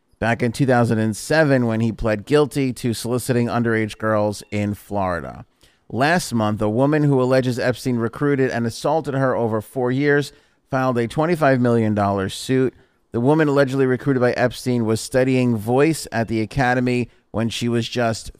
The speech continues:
thirteen years old. Just when you think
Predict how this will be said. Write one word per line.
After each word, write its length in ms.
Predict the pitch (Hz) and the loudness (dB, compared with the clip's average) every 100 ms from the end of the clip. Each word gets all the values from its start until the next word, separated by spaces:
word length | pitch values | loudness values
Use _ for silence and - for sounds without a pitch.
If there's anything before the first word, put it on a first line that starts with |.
| _ | _
thirteen 800 | 120 127 117 - 117 113 110 107 - | 0 0 0 -4 0 2 2 0 -2
years 480 | 101 101 101 98 98 | -4 0 0 -2 -4
old. 480 | - 98 87 67 71 _ _ _ _ | -2 -2 -2 -6 -12 _ _ _ _
Just 220 | 127 139 | -8 -4
when 140 | 156 156 | -2 0
you 100 | 160 | -2
think 800 | - - 170 143 120 113 - | -4 -2 2 4 4 0 -6